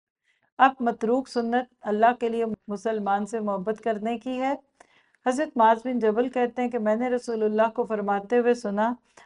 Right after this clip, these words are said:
अल्लाह तबारक ताला ने फरमाया, "मेरी अजमत और बुजुर्गी के लिए आपस में मोहब्बत करने वालों के लिए क़यामत के दिन नूर, यानी रोशनी के ऐसे मिंबर होंगे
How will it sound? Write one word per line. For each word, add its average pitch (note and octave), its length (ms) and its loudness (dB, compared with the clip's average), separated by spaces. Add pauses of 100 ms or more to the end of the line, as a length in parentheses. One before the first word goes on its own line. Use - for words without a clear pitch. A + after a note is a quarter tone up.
(120)
अल्लाह B3+ 240 4
तबारक A3 580 4 (100)
ताला G#3+ 320 2
ने A3 120 -4
फरमाया, G#3 680 -2 (360)
"मेरी C#4+ 300 0
अजमत A3+ 560 -2
और B3 120 0
बुजुर्गी G#3+ 640 0
के B3+ 160 -4
लिए A3+ 160 -2
आपस G3+ 460 0
में A#3+ 120 -2
मोहब्बत A3+ 480 0
करने G#3+ 420 -4
वालों G#3 440 -2
के A#3+ 140 -6
लिए A3 240 0
क़यामत G#3+ 500 -2
के C4 160 -4
दिन C#4+ 260 -2 (360)
नूर, G3+ 640 0 (380)
यानी A#3+ 220 2
रोशनी A3 480 2
के A#3 100 -6
ऐसे A3 320 -2
मिंबर G#3+ 400 -4
होंगे F#3+ 560 -8